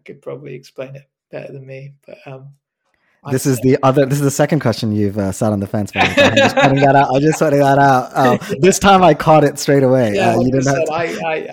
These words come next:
Speaker 1: I, I knew that you were onto me quite early.
Speaker 2: <laughs> All right, Tahat, thank you so much for giving me so much of your time. Uh, I really appreciate it. It was, it was a lot of fun. Uh, I hope it wasn't too painful for you.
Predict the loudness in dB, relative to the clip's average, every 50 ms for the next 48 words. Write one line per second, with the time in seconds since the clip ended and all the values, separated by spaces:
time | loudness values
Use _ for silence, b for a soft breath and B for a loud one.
0 | -6 -6 -6 -6 -8 -10 -12 -12 -12 -10 -10 -10 -10 -12 -16 -16 -16 -14 -14 -14
1 | -14 -16 -20 -16 -14 -14 -14 -14 -12 -14 -12 -10 -10 -6 -4 -4 -4 0 0 0
2 | 0 2 2 0 0 0 -2 -4 -4 -4 -4 -10 -14 -14 -14 B B B B -16
3 | -16 -18 -18 -18 -20 B _ -6 -4 -2 0 0 0 -2 -2 -4 -4 -4 -4 -6
4 | -8 -6 -4 -2 -2 -2 -2 -4 -4 -4 -2 0 0 0 2 0 0 -2 -2 -6
5 | -10 -6 -2 -2 0 0 0 -2 -2 -2 -2 -2 -2 -2 -2 -2 -2 -2 -4 -4
6 | -4 -4 -2 -2 -2 -2 -2 -2 -4 -6 -6 -6 -6 -8 -8 -8 -4 -4 0 0
7 | 2 0 0 0 -2 -2 0 0 0 0 -2 -4 -6 -6 -4 -2 0 0 0 0
8 | 0 -2 -2 -2 -2 -2 -4 -4 -6 -4 -2 0 0 0 0 2 0 0 2 0
9 | 0 -2 -4 -2 -2 -2 -2 -2 -2 -2 -2 -4 -6 -4 -4 -4 -2 -2 -4 -6